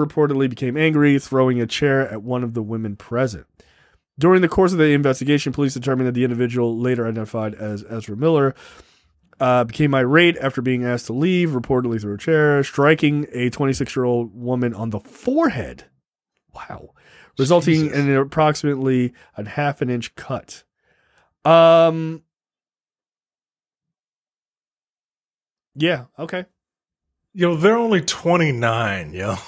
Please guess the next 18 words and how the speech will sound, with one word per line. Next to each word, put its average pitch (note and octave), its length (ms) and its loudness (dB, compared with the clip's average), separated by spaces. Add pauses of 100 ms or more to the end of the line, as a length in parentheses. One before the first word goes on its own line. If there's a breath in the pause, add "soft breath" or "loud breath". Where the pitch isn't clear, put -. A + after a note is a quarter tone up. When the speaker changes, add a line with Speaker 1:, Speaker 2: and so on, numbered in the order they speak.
Speaker 2:
<laughs> E3+ 120 0 (760 loud breath)
Like, - 480 0 (720)
Speaker 1:
What A2 120 -14
are A2+ 60 -6
you A#2+ 60 -6
doing? C#3+ 260 -2
Speaker 2:
I - 180 -12 (640)
Speaker 1:
What G#2 140 -8
are - 20 -4
you A#2+ 80 -2
doing? C3+ 260 -2
Speaker 2:
What - 160 -10
are G3 60 -4
you G3 160 -4 (180)
doing? G3+ 680 -4 (800)
I, C#3+ 320 -6
I, E3 320 0
look. D#3 360 2